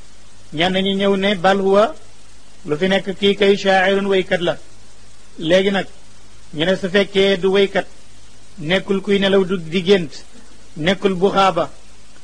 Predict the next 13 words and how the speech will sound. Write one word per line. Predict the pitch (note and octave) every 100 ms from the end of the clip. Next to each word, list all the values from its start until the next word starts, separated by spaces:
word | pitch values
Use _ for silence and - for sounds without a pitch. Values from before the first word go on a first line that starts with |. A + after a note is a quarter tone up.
| - -
falyaatinaa | D#3+ F3 F#3 F#3 F3+ F#3+ F#3
na | G3+
indil | G3 F#3+
ñu | G3 F#3+
bi | G3+
aayatin | F#3 F#3+ G3 G3
ci | G3+
kawtéef, | F#3+ F#3+ F#3 E3+ C3 - - - - - -
kamaa | E3 E3 F3+
ursila | F3+ F#3 F#3+
naka | F#3+ G3
yónnee | G3+ G3 G3 G3+
foon, | F#3+ F3+ E3+